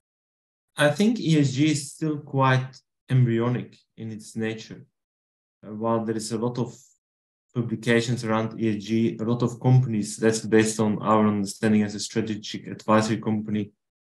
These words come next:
are still struggling with getting a good understanding about what is E S G. You have, in, in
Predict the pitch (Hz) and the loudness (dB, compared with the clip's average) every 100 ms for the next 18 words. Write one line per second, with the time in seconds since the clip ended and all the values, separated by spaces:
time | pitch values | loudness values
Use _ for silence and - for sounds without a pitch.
0 | _ 123 - - 135 131 - - 120 117 | _ -2 -2 2 4 4 0 0 2 6
1 | 113 107 107 - _ _ 117 117 - - | 4 4 -2 -12 _ _ -4 -4 -4 -20
2 | _ 104 117 - 117 104 113 117 113 107 | _ 0 0 2 0 2 2 2 2 -2
3 | 98 110 107 101 101 101 98 98 107 110 | -2 -2 -2 -2 -2 -4 -4 -6 -6 -6
4 | - - 110 104 87 - 113 92 - _ | -12 -12 -8 -6 -8 -8 -6 -6 -8 _
5 | _ _ _ - 117 113 113 - _ _ | _ _ _ 0 2 2 -4 -16 _ _
6 | _ _ 120 113 - - 113 | _ _ -4 -4 -8 -6 -2